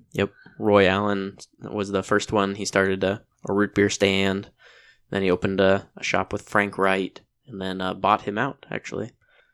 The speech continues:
But, uh, kept, kept the name, so it wasn't just a root beer. So, good job, Roy. Good, good idea. Uh, did you know their mascot is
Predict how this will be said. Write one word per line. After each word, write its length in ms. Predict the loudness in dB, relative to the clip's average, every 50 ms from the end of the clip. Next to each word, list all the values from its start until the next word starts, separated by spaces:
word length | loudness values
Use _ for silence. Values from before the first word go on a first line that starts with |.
| _ _ _ _
But, 240 | -10 -10 -10 -10 -10
uh, 140 | -10 -10 -10
kept, 340 | -8 -8 -8 -8 _ -16 -20 _ _ _ _
kept 220 | 0 0 0 0 0
the 40 | 0
name, 420 | 2 4 4 4 2 0 -4 -8 -14 _ _
so 180 | -10 -6 -4
it 40 | -2
wasn't 260 | -2 -2 -2 -4 -4
just 320 | -4 -4 -4 -4 -8 -14 _ _ _ _ _ _ _ _ -4 0
a 420 | 2 4 4 4 2 -2 -6 -10 _ _ _ _ -10
root 200 | -8 -8 -8 -8
beer. 240 | -10 -10 -10 -12 -14 _ _ _ _ _ _ _ _ _ _
So, 240 | -14 -12 -10 -10 -12 -14 _ _ _ _ _ _ _ _ _ _ _ _
good 140 | -4 -2 2
job, 180 | 2 2 2 0
Roy. 280 | 0 -2 0 0 -2 -4 -8 _ _ _ _ _ _ _ _ _ _
Good, 240 | -2 -2 -2 -2 -6 -18 _ -4
good 140 | -2 0
idea. 280 | 0 0 0 -2 -6 -6 -10 _ _ _ _ _ -20 -20 -20 _ -8 -2
Uh, 100 | 0 0
did 120 | 0 0 -4
you 80 | -4
know 100 | -2 0
their 140 | 0 0 0
mascot 560 | 0 0 -2 -2 -2 -2 -2 0 0 0 -2 -2
is 280 | -2 -2 -2 -2 -4